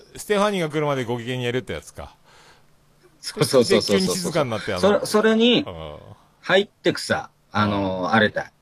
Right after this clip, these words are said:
Speaker 2: あの、皆さんをもう一遍また別の人もサ-、サポーターになったんよ。ね？
Speaker 1: <laughs> お前。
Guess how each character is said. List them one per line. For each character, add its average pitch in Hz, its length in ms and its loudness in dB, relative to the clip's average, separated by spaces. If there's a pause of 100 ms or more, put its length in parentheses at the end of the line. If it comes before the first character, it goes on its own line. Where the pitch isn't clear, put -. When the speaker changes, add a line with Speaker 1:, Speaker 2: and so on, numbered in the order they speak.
(140)
Speaker 2:
あ 92 140 -4
の、 85 400 -6
皆 117 380 8
さ - 680 0
ん 98 140 4
を 151 120 8
も 139 140 8
う 165 60 8
一 175 200 0
遍 180 260 4
ま 170 100 2
た 156 100 4
別 120 280 2
の 143 80 6
人 143 200 2
も 104 120 8
サ-、 - 240 -2 (240)
サ - 240 -2
ポ 156 340 8
ー 151 40 8
タ - 240 0
ー 131 40 4
に 131 100 2
な 131 100 2
っ - 40 -12
た - 100 -4
ん - 100 -6
よ。 101 100 -18 (800)
ね？ 175 240 2 (320)
Speaker 1:
<laughs> - 360 -20
お 127 60 -18
前。 123 120 -14